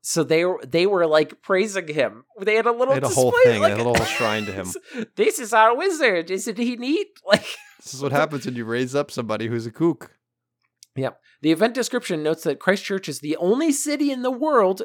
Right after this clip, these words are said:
Speaker 1: to have its own official wizard since nineteen eighty-two. By that time, it adds, Chanel was already become the world's first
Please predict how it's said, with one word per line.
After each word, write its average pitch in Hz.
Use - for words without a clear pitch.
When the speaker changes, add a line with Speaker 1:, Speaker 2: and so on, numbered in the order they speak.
Speaker 1:
to 220
have 214
its 202
own 208
official 202
wizard 151
since 135
nineteen 143
eighty-two. 123
By 123
that 139
time, 151
it 143
adds, 139
Chanel 139
was 135
already 127
become 123
the 117
world's 131
first 156